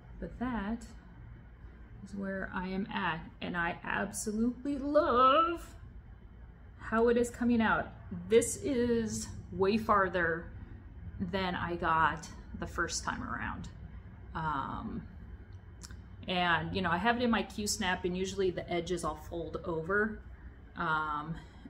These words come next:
and then I finished page two and moved the Q-snap. Um,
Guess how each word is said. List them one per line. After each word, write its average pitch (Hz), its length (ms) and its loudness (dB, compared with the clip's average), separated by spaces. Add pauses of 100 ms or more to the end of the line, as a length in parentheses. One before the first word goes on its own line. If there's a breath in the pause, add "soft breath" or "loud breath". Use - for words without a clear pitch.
and 180 180 0
then 165 420 -2 (360 loud breath)
I 180 80 2
finished - 420 -4
page 180 400 -2
two 202 560 2 (680 loud breath)
and 180 140 0
moved 190 320 0 (440 loud breath)
the - 60 -4
Q-snap. 180 920 0 (720 loud breath)
Um, 170 760 -2